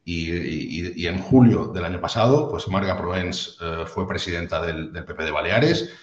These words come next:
y hace unos meses, como, como hemos visto, Feijóo, pues, también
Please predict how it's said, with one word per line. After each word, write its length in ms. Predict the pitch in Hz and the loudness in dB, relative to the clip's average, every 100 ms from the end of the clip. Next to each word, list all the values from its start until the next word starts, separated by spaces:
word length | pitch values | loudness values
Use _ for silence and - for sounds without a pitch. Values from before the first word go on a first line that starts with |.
| - | -14
y 140 | 76 76 | -4 -4
hace 300 | - 80 78 | -2 -4 -4
unos 260 | 73 73 80 | -6 -8 -6
meses, 260 | 95 123 | -6 -8
como, 300 | - 71 67 | -10 -14 -12
como 200 | 78 78 | -10 -6
hemos 120 | 76 | -6
visto, 200 | 87 - | -8 -8
Feijóo, 400 | 98 82 - 82 | -8 -8 -6 -8
pues, 160 | - 104 | -6 -10
también 460 | 78 73 76 92 | -10 -8 -8 -8